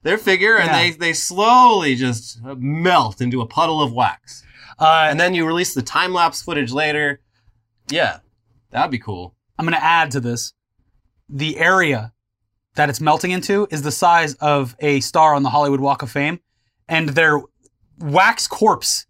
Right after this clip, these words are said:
Speaker 2: is there for anyone to visit that wants
Speaker 1: Yeah.
Speaker 2: to.
Speaker 1: Yeah.
Speaker 2: Yeah.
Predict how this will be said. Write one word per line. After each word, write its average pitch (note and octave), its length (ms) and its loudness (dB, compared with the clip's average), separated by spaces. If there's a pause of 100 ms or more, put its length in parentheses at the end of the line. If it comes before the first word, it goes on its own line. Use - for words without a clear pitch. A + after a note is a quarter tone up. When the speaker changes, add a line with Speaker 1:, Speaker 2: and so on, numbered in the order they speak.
(600)
Speaker 2:
is D#3 180 -2
there F#3 200 2
for F3+ 140 -4
anyone C4 320 6
to B3 100 2
visit G#3 300 0
that D#3+ 120 -2
wants D#3+ 220 2
Speaker 1:
Yeah. B2+ 80 -2
Speaker 2:
to. A#2 140 -6 (380)
Speaker 1:
Yeah. B2 220 -8 (200)
Speaker 2:
Yeah. D#3 220 -2